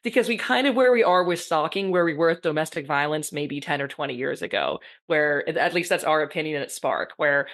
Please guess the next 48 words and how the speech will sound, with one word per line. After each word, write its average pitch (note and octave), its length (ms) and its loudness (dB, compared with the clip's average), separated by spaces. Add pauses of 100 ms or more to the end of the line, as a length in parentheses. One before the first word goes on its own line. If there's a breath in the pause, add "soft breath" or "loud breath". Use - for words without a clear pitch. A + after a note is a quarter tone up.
(180 loud breath)
folks E3+ 180 4
just - 140 -8
aren't B3 220 4
as A3+ 80 2
aware G#3 260 6
of F#3+ 80 2
it, F#3 160 2
they D#3+ 100 0
minimize E3 540 2
it, E3 180 2
they D#3+ 80 -2
see E3+ 240 -4
it E3 60 2
as D3+ 120 0
private D3 360 0
or D3 80 0
personal, D3 580 -4
and D3 100 -2
they D3 100 -2
just D3 180 -6
don't C#3 120 -4
really C#3+ 200 -4
take C#3 200 -8
it - 100 -10
that - 120 -4
seriously. - 640 -6 (420 loud breath)
And F#3 120 2
I F3+ 80 4
think G3+ 240 0
when G3 140 -2
you F#3 120 4
look F3+ 320 2
at E3+ 240 0
the, D3+ 340 -4 (360)
of F3 80 -6
course, G3 220 2
there's E3+ 180 0 (100)
still G#3 260 2
a F3 40 6
lot D#3+ 180 4
of D3 80 -4
work F#3 220 -2
to D#3+ 100 -6
do D#3 240 0
in A3+ 120 -2
terms E3 340 -2
of D3+ 120 -6
the D3 300 -4